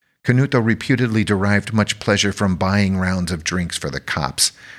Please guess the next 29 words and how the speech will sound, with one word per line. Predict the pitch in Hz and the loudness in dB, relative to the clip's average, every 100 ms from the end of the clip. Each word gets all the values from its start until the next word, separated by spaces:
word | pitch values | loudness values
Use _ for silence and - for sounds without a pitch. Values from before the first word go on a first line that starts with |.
| - | -4
then | 117 117 | 2 4
revealing | 110 101 98 92 | 4 4 2 2
his | 82 80 | 0 0
identity | 80 80 90 87 78 71 | -2 -2 0 0 -2 -4
to | - 87 | -4 -2
his | 87 82 - | -2 -2 0
incapacitated | 101 - 82 87 80 - - 80 71 | 0 0 -4 -4 -4 -4 -4 -6 -4
adversaries. | 53 76 69 71 73 67 64 - - - _ _ _ _ _ _ _ _ _ _ - | -6 -6 -4 -2 -2 -4 -6 -4 -6 -8 _ _ _ _ _ _ _ _ _ _ 2
In | 113 | 4
spite | 107 - 135 147 | 4 2 2 4
of | 123 | 2
the | |
possibility | 120 120 107 110 101 101 90 | 0 2 2 2 2 2 2
that | 85 90 - | 2 0 0
rank-and-file | 95 98 95 85 82 82 | 0 2 0 0 0 -2
policemen | 82 87 82 - 82 | -2 -2 -2 -2 -2
delivered | 78 85 82 85 | -2 -2 0 -2
what | 80 78 | -4 0
they | 139 | 0
felt | 143 80 69 | 0 -2 -4
were | 90 85 - | -2 -2 0
earnest | 107 107 95 85 | 2 2 2 -2
accounts | 80 92 80 85 | -2 -4 -2 -4
of | 73 | -4
their | 80 | -4
encounters | 73 76 - 107 95 82 | -4 -4 -2 0 0 -2
with | 78 - | -4 -4
Canuto, | 87 98 107 71 | 0 0 0 -2
however, | - 78 76 71 73 71 | -4 -4 -4 -4 -6 -8